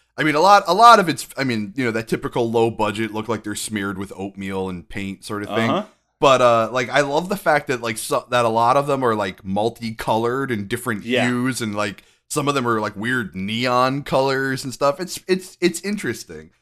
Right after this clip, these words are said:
Speaker 1: 'Cause th-,
Speaker 2: It,
Speaker 1: 'cause
Speaker 2: it
Speaker 1: this is actually a fairly, I mean, I don't know how unique it is as such, but it's, it's an interesting interpretation, especially for ninety-seven when it came out, you know, of, like, how the zombies get here and, like, how it, how that whole thing works, you know?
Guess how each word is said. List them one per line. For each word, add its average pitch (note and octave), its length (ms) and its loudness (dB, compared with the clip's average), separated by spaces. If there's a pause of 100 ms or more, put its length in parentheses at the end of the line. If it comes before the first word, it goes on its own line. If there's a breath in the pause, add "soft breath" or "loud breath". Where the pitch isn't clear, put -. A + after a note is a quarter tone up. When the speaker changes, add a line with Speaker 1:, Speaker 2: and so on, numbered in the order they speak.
(240)
Speaker 1:
'Cause G3+ 160 4
th-, A3 140 -2
Speaker 2:
It, - 20 0
Speaker 1:
'cause A3+ 160 4
Speaker 2:
it A#3 40 2
Speaker 1:
this C4+ 160 -2
is A#3+ 140 -4
actually G#3+ 380 4
a F3 40 4
fairly, F3 580 -4 (320 soft breath)
I C#3 40 -6
mean, E3 120 6
I F3 60 10
don't E3+ 100 10
know C#3 60 6
how C3 240 4
unique A#2+ 500 -2
it A2 80 0
is G#2+ 160 -2
as G#2+ 200 -2
such, D3 380 2
but B2 120 0
it's, B2 220 -4
it's C#3 220 -4
an D3 100 -2
interesting D#3 500 -2
interpretation, C#3 680 -4
especially - 400 -2
for C#3 140 -2
ninety-seven B2 720 -2
when G#2 120 -6
it F#2 100 -14
came G2 220 -8
out, G#2 360 -2 (320 soft breath)
you B2 80 -2
know, G#2+ 220 0
of, A#2 160 -2
like, G#2+ 340 -2 (180)
how C3+ 400 8
the A#2 140 -2
zombies G#2+ 640 -4
get A#2 420 -10
here A#2+ 320 -2
and, G2+ 120 -6
like, G2 180 -10
how A2+ 280 -2
it, G#2+ 100 -6 (160)
how A#2+ 180 0
that A2+ 220 -2
whole A2 160 0
thing G#2 300 -8
works, G#2+ 600 -4
you C#3+ 140 -4
know? C3+ 280 -4